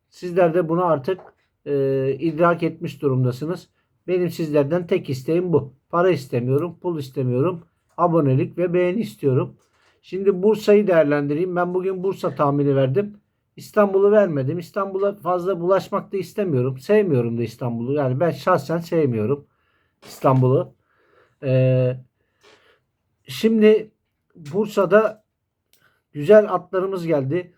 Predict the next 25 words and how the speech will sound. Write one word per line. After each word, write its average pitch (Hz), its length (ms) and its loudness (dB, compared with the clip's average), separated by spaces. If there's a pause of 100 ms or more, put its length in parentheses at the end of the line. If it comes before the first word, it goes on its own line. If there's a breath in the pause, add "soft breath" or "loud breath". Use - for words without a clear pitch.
Son 175 300 -4
ayakta 170 380 0
dokuz 175 320 -2
numara 185 300 2
vermiştim. 170 560 -2 (100)
İkinci 160 400 -2
at - 280 0 (260)
Kuğu 175 280 2
Gölü 170 360 2 (200)
Totosu 170 680 -4 (200)
dokuz, 165 520 -4 (840)
on 160 160 2
iki, 170 440 -2 (140)
on 165 260 0
beş. 165 360 0 (300)
Öyle 165 280 2
bir 143 60 4
at. 170 260 2 (140)
Gel, 151 420 0
ikinci 170 380 -4
oldu. 156 240 0
Otuz 160 340 -4
lira 160 160 4
ganyanı 156 380 2
vardı. 156 460 2